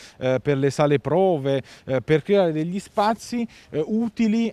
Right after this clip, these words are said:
al Teatro Marrucino, ma soprattutto per recuperare questo palazzo bellissimo, storico, nobiliare, molto prestigioso,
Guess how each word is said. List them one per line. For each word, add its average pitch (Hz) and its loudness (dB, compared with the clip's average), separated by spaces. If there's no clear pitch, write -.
al 143 0
Teatro 180 -2
Marrucino, 202 -2
ma 156 -2
soprattutto 156 -6
per 156 0
recuperare 180 0
questo 143 -6
palazzo 160 0
bellissimo, 175 -4
storico, 180 -2
nobiliare, 165 0
molto 156 -4
prestigioso, 165 -4